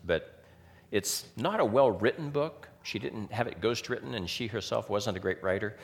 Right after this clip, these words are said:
but I really encourage you to read it if you find it, because she tells some amazing stories from the mission field.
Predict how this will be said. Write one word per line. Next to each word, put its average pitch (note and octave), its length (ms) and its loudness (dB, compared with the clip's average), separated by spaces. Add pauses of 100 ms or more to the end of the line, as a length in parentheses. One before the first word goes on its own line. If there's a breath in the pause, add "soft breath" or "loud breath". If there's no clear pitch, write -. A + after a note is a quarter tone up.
(160 loud breath)
but G2+ 120 4
I - 20 6
really A#2 260 4
encourage F2+ 440 0
you F2 60 -2
to E2 60 -2
read F#2 200 2
it E2 80 0
if D2 120 -4
you D2+ 80 -10
find E2 300 -2
it, - 160 -8
because D2+ 400 -4 (300 loud breath)
she - 180 -4
tells F2 260 0
some D#2 180 -2
amazing D#2 420 -2
stories D2+ 420 -4
from C#2+ 160 -8
the C#2+ 60 -8
mission D2+ 280 -6
field. - 260 -8